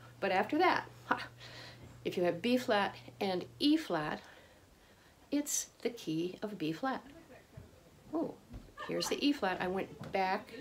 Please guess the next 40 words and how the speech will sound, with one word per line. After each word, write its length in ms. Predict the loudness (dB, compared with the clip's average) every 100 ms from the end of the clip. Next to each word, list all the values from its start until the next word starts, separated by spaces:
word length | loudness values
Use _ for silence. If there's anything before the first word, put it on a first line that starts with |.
| -6
one, 380 | 0 0 0 -4 -10 -14 -14 -14 -16 -14 -6
and 100 | 0
that's 220 | 0 0
the 100 | -2
name 160 | -2 -2
of 60 |
the 60 | -4
key. 320 | -6 -8 -8 -8
Let's 220 | -6 -4
look 120 | -4 -2
at 80 |
this 220 | -2 -4 -6
one. 100 | -10 -14 -16 -16 -20 -16 -2
B 160 | 0 2
flat, 380 | 2 2 2 0
E 140 | -2
flat, 380 | -2 -2 -2 -2 -8 -2
A 160 | 2 2
flat. 400 | 2 -4 -4 -10 -16 -20 -20 -20 -20 -20 -20 -20 -14 -10
I 60 |
go 160 | -2 0
back 400 | 0 2 2 0
one, 300 | -4 -4 -6 -10 -20 -20 -10
and 180 | -6 -2
that's 260 | -2 -2 -2
the 120 | 0
name 480 | 2 4 2 0 -2
of 120 | -6
the 80 | -6
key. 340 | -2 0 -2 -4 -16 -20 -10
It's 240 | -8 -6 -8
E 160 | -4 -2
flat 380 | -2 -4 -4 -2
major. 360 | -2 -2 -4 -10 -16 -20 -20 -4
B 120 | -4
flat, 280 | 0 -2 0
E 120 | 0
flat, 300 | 0 0 4
A 140 | 4
flat 380 | 4 2 0 -2